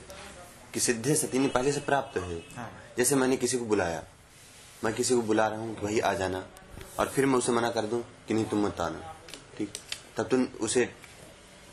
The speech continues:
Speaker 1: ठीक है कि ये निषेध हो गया, पर मैंने उसे बुलाया ही नहीं, ठीक, मैं उसे बुलाया ही नहीं और उसे मना कर रहा हूँ,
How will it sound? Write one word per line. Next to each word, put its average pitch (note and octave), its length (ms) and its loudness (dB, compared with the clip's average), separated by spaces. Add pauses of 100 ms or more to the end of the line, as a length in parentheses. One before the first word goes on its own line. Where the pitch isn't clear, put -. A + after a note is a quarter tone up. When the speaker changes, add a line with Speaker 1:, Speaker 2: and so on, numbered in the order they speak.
Speaker 1:
ठीक B2 180 4
है B2 80 4
कि G#2 280 -2
ये G#2+ 100 4
निषेध G#2+ 320 2
हो F#2 120 -2
गया, F2+ 240 -2 (500)
पर A#2 80 0
मैंने B2+ 200 4
उसे C3 160 0
बुलाया B2 340 2
ही C3 120 -4
नहीं, A#2+ 180 -6 (1000)
ठीक, A#2 140 0 (500)
मैं A2 80 2
उसे A#2+ 180 0
बुलाया A#2 300 4
ही B2 140 2
नहीं A2+ 220 -4 (340)
और G#2+ 100 4
उसे A2+ 160 2
मना A#2 200 2
कर G#2+ 140 -2
रहा G2 140 -6
हूँ, F#2 240 -10